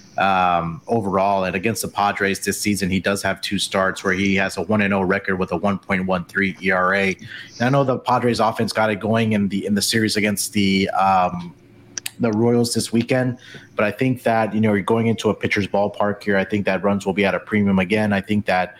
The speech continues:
Logan will, will, will have another great outing. Looking at the W R C plus numbers, left-handed pitching, San Diego is number one, um, over the last two weeks, um, in that category of W R C plus. But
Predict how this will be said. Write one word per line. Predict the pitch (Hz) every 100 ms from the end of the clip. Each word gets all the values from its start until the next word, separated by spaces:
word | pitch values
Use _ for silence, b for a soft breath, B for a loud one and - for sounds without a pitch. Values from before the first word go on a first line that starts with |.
| B B -
Logan | 120 117 110
will, | 110
will, | 104 101 - 117 131 123 117
will |
have | 117 127
another | 117 107
great | 104 104 95
outing. | 107 131 127 131 120 - B B
Looking | 123 139
at | 135
the | 135
W | 123 120 120
R | 110
C | - 110
plus | 123 120
numbers, | 120 120 113
left-handed | 110 - 107 101 -
pitching, | 120 - 135
San | 127 135
Diego | 147 147 135
is | 113 117
number | 117 113 104
one, | 92 98 107 120 - b b b
um, | - 107 101 98 -
over | 113 113
the | 107 101
last | 101 107 107 -
two | 117 107
weeks, | 104 110 - -
um, | 73 101 101 98 95
in | 107
that | 104 101
category | - 101 104 113 113
of |
W | 101 95 101
R |
C | 98 98
plus. | - 101 104
But | - 101 98 -